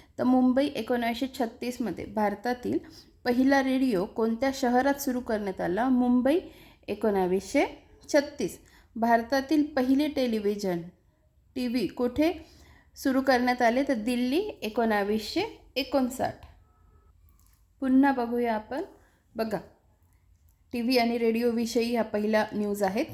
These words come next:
बघा, भारतातील पहिला रेडिओ कोणत्या शहरात सुरू करण्यात आला,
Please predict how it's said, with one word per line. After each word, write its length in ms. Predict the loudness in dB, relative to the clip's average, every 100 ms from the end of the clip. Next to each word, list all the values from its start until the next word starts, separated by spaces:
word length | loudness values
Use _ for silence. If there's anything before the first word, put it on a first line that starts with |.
| -8
बघा, 200 | -6 -4
भारतातील 640 | 0 0 0 0 0 0
पहिला 480 | 0 0 2 4 4
रेडिओ 300 | 2 0 0
कोणत्या 340 | -2 -2 -2
शहरात 340 | -2 -2 0 -2
सुरू 280 | -4 -6 -4
करण्यात 360 | -4 -2 -4
आला, 260 | -4 -4